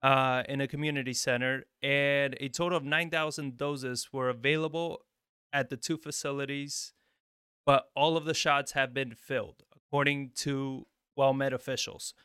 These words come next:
So you have a lot of people lining up and blowing up the phones to get it done. They gave on here the hours that they're gonna be giving them. And it says, where was it? So San Antonio City officials said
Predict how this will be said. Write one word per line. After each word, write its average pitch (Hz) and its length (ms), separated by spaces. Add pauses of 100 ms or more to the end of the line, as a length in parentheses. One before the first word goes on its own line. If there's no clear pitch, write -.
(120)
So 151 500
you 160 120
have 214 100
a 170 60
lot 139 380
of 143 100
people 143 240
lining 131 340
up 123 300
and 120 180
blowing 139 240
up 139 120
the 139 60
phones 127 440
to 131 80
get 131 180
it 135 140
done. 123 360
They 131 240
gave 135 280 (140)
on 143 180
here 143 200
the 131 200
hours 139 500
that 127 160
they're 127 100
gonna 131 140
be 123 140
giving 156 320
them. 180 300 (680)
And 143 600
it 139 100
says, 147 720
where 143 160
was 113 260
it? 98 260
So - 220
San 180 240
Antonio 180 280
City 160 260
officials 143 500
said 139 300